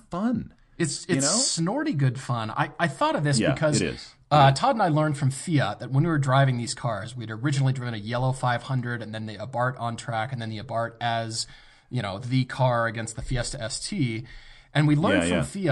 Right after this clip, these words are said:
Speaker 2: Fiat that the hit point and therefore the eye point were higher, and deliberately so, in an effort, a design effort, to make you, the driver, feel as if you're driving a more real
Speaker 1: Mm-hmm.
Speaker 2: car.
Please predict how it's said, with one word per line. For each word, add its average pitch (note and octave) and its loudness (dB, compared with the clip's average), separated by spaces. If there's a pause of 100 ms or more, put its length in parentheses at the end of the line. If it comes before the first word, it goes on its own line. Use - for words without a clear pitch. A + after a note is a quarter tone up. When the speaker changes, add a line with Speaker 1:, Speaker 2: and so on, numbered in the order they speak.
Speaker 2:
Fiat B2 -6
that B2+ 0
the C3+ -2
hit - -8
point B3 -10
and C3 2
therefore D3+ -2
the A#2+ -4
eye F#3+ 2
point E2+ -14 (400)
were C3 2
higher, E3 -2
and C3+ 4
deliberately D3 0
so, C#3 2
in C#3 2
an B2 -4
effort, - -2
a B2+ -8
design D3 0
effort, C3+ -2 (360)
to - 0
make C#3+ 4
you, F#3 0
the E3 -2
driver, C#3+ 2
feel F3+ -4
as C#3+ 0
if C#3+ -2
you're D3 0
driving C3 0
a B2+ 0
more B2+ 2
real A#2+ -6
Speaker 1:
Mm-hmm. F#2 -4
Speaker 2:
car. - -4